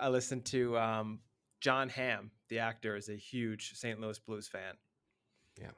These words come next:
Speaker 1: And there was an interview with him. They were discussing as the Blues are getting into the playoffs.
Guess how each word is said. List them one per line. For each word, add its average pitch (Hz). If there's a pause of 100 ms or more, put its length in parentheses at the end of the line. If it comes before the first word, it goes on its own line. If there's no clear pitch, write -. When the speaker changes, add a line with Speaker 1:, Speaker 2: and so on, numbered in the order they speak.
(120)
Speaker 1:
And 110
there 107
was 107
an 110
interview 110
with 107
him. 107
They 107
were 104 (200)
discussing 110 (200)
as 117
the 110
Blues 110
are 107
getting 107
into 104
the 107
playoffs. 110